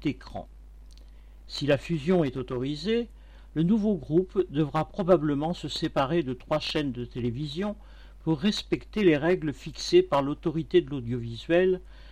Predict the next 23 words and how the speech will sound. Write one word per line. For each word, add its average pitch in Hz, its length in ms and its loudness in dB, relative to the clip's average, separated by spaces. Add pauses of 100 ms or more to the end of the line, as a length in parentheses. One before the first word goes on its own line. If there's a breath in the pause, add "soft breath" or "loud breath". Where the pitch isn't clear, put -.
(160 soft breath)
tant 208 220 2
elle 165 160 2
accroît 175 380 2
la 151 100 6
concentration 165 880 -4
des 131 140 -4
médias 139 500 0 (140)
en 135 160 -2
un 147 100 -2
nombre 151 400 -2
réduit 160 680 -2
d'acteurs. - 600 -6 (1400 soft breath)
La 143 100 0
course - 380 -8
au 208 60 4
gigantisme 165 880 -2
qui 151 200 0
existe 143 520 -4
dans 117 200 -6
tous 165 180 -8
les 147 120 2
secteurs 131 560 -6
économiques 160 640 -4